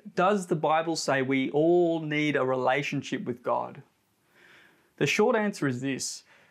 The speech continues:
Christians believe that to live life a-, as it's meant to be lived,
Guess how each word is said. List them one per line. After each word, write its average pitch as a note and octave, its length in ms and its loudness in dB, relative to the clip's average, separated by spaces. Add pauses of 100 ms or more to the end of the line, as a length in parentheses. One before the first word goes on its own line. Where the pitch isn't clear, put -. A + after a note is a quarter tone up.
(320)
Christians G#3+ 500 0
believe C#3 460 0
that C3 240 0
to C#3 120 -6
live D#3+ 300 0
life C#3 420 0
a-, C#3 280 -2
as C3+ 100 -4
it's G#3 160 -6
meant D#3 260 0
to D#3 80 -12
be C3 140 -4
lived, C3 580 -6